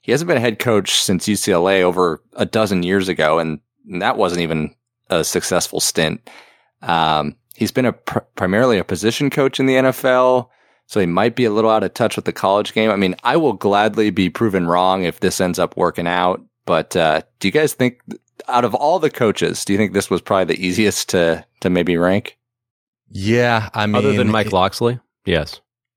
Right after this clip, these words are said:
Speaker 2: Oh, if you're talking different
Speaker 3: If you're talking
Speaker 2: conferences.
Speaker 3: countrywide, yeah.
Speaker 2: Yeah, I would
Speaker 3: But
Speaker 2: say Mike Locksley was the easiest,
Speaker 1: Okay,
Speaker 2: number
Speaker 1: that's fair.
Speaker 2: fourteen or last place, but,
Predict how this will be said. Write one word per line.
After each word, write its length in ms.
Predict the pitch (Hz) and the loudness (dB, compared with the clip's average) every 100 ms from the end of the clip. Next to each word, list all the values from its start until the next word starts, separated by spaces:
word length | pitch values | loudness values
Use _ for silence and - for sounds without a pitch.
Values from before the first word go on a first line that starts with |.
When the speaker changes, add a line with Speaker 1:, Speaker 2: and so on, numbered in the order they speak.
| - | -2
Speaker 2:
Oh, 180 | 104 101 | 2 4
if 160 | 92 107 | 2 0
you're 80 | |
talking 320 | 98 107 104 92 | 0 0 0 -2
different 340 | 95 92 - | -2 -4 -2
Speaker 3:
If 20 | |
you're 140 | 95 120 | -2 0
talking 260 | 156 113 | 0 2
Speaker 2:
conferences. 240 | 85 80 - | 0 -2 -6
Speaker 3:
countrywide, 840 | - 131 120 104 87 80 78 80 _ _ _ _ - | 0 0 2 2 4 2 2 -2 _ _ _ _ -4
yeah. 300 | 95 76 65 - _ _ | 0 0 -2 -6 _ _
Speaker 2:
Yeah, 160 | 104 101 | -2 0
I 40 | |
would 60 | 104 | 2
Speaker 3:
But 60 | 170 | 2
Speaker 2:
say 100 | 143 | 2
Mike 200 | 117 110 | 2 2
Locksley 380 | 107 104 - 104 | 0 0 0 2
was 160 | 98 | 0
the 180 | - 110 | -2 -2
easiest, 540 | 95 98 95 - - - _ 110 | 0 2 0 -2 -10 -16 _ -2
Speaker 1:
Okay, 100 | 95 | 0
Speaker 2:
number 200 | 92 90 | 2 2
Speaker 1:
that's 180 | 87 - | 0 0
fair. 220 | 95 87 | 2 2
Speaker 2:
fourteen 340 | 90 90 90 | 2 2 2
or 80 | 85 | 0
last 380 | 82 85 85 - | 2 0 -2 -2
place, 260 | 104 95 | 0 0
but, 320 | - 90 85 | 0 0 -2